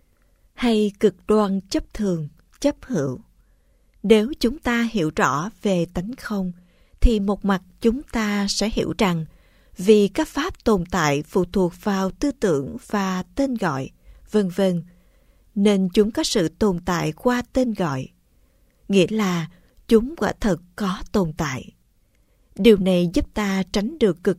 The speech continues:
đoan chấp không. Mặt khác, nếu bạn nghĩ về việc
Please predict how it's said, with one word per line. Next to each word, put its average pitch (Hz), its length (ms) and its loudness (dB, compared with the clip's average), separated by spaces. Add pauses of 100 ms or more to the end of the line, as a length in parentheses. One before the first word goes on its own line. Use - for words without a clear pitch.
(120)
đoan 185 340 0 (100)
chấp - 180 0
không. 175 320 -6 (640)
Mặt 180 220 0
khác, 233 320 -2 (640)
nếu 330 140 4
bạn 185 280 4
nghĩ 185 320 2
về 185 280 2
việc 175 300 2